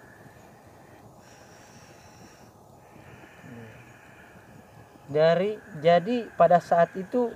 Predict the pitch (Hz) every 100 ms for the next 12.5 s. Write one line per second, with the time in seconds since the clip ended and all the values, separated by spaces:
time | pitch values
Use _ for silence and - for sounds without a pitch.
0 | - 151 160 175 - 180 175 175 165 -
1 | 180 - 185 156 147 - 156 156 151 -
2 | - - - _ - - - - - -
3 | - - 143 143 143 139 143 - 160 156
4 | 165 156 208 - 226 165 165 - - 175
5 | 170 165 196 220 226 - 165 175 160 170
6 | 190 170 165 170 165 165 185 175 151 113
7 | - - - - - - - - 160 170
8 | 170 160 160 147 - - - - - -
9 | - - - - - - - - - -
10 | - - - - - - - - - -
11 | - - - 156 170 180 165 165 170 165
12 | 165 170 170 175 156